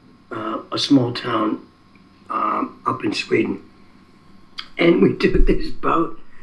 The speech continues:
and, uh, it was pretty fun. I didn't gamble because I never gamble,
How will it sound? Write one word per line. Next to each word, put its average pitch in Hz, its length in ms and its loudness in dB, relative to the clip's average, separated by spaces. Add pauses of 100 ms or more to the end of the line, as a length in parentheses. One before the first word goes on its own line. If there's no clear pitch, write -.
(440)
and, 156 300 4
uh, 139 260 2 (640)
it 180 80 -2
was 175 140 2
pretty 175 320 4
fun. 143 380 -2 (160)
I 143 120 -6
didn't 156 300 4
gamble 120 380 -2
because 127 260 -10
I 131 40 -4
never 120 240 -4
gamble, 101 320 -12